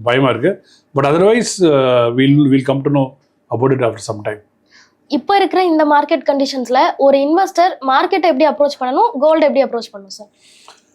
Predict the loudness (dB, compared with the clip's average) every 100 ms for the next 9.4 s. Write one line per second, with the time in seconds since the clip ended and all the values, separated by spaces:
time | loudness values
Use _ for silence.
0 | _ -2 2 4 4 4 4 4 2 -2
1 | -10 _ _ _ -14 -14 -14 -8 -4 -4
2 | 2 2 2 0 -4 -6 -12 _ _ _
3 | _ _ _ _ _ _ _ _ -10 -2
4 | 0 2 0 -2 -2 0 0 0 0 2
5 | 2 0 0 0 0 -4 -8 _ _ _
6 | _ -6 -2 0 0 -2 -2 0 2 2
7 | 2 0 0 0 0 -2 -2 -8 _ _
8 | _ _ -4 0 2 4 4 4 4 4
9 | 2 0 0